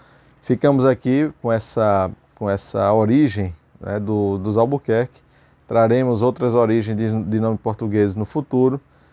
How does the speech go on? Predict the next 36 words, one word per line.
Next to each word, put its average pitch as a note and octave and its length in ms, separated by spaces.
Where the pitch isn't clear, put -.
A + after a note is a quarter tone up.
E, G#2+ 320
posteriormente, A#2 520
também G#2+ 260
a - 20
gente G#2+ 140
vai A2+ 80
falar A2 220
um G#2+ 100
pouco G2+ 420
da G2 480
história G2+ 560
de G2+ 100
Dom A#2 180
Gerão A2+ 260
de G#2+ 60
Albuquerque G#2 680
e - 80
de G2 120
toda A#2 200
a A#2 40
sua A#2 200
linhagem G2 640
até G2 600
ali F#2+ 240
a F#2+ 80
Guerra G2 520
dos F#2+ 500
Holandeses, G2 560
tá - 100
bom? D#3 240
Agradeço. D3 720
Eu F3+ 140
ouvi E3 140
dizer D3+ 340
que D#3 120
curtindo, E3+ 680